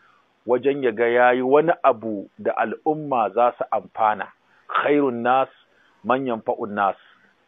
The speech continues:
Mafi alherin mutane wanda yake amfanar da mutane. A wannan farfajiya ta sada zumunta da ake kira Facebook,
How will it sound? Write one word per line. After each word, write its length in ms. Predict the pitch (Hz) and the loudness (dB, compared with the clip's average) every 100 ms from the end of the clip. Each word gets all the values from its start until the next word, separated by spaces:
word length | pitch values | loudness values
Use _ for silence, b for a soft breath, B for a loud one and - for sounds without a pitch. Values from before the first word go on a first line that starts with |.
| _ 101 | _ -6
Mafi 260 | 123 131 | -4 -2
alherin 560 | - 113 - 143 151 135 | -2 -6 -4 -2 0 -2
mutane 560 | 131 123 123 113 131 160 _ _ _ _ | -6 -2 0 0 -4 -8 _ _ _ _
wanda 260 | 110 135 127 | 0 0 0
yake 240 | 123 127 - | 0 -2 -4
amfanar 440 | 110 107 113 120 107 | -4 -2 -2 0 -4
da 80 | |
mutane. 480 | 98 98 92 85 82 _ _ _ _ _ _ _ _ - B B - | -4 -4 -6 -6 -14 _ _ _ _ _ _ _ _ -20 B B 0
A 80 | |
wannan 280 | 123 190 190 | 2 2 0
farfajiya 840 | - 120 139 156 151 135 135 135 123 - - | 0 -2 6 4 4 4 8 8 6 -4 -6
ta 100 | 135 | -2
sada 260 | 139 139 131 | 2 2 0
zumunta 600 | 107 104 104 98 127 117 - b b b b | -4 -6 -8 -2 2 2 2 b b b b
da 100 | 104 | -4
ake 200 | 117 127 117 | -2 -2 -2
kira 240 | 123 117 | 2 2
Facebook, 600 | - 135 - 110 98 - | 2 -4 -2 -6 -6 -6